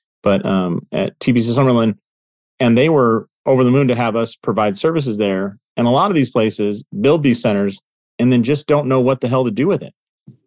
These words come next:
And so, you know, oftentimes they can't pay money out of their s-, budget, but they certainly would ha-, let you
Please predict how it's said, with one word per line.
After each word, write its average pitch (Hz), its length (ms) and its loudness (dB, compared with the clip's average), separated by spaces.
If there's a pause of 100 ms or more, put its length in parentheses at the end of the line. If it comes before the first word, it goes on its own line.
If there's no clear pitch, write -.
(200)
And 110 160 -2
so, 110 440 0 (440)
you 117 60 -4
know, 110 100 -2
oftentimes 127 520 -2
they 123 140 0
can't 123 380 -4
pay 131 260 0
money 117 340 0
out 110 140 -4
of 101 60 -4
their 170 240 0
s-, 143 160 -8 (240)
budget, 104 400 -2
but 110 160 0
they 98 160 0
certainly 117 760 0
would 107 260 -2
ha-, 113 360 -2
let 123 260 0
you 110 300 0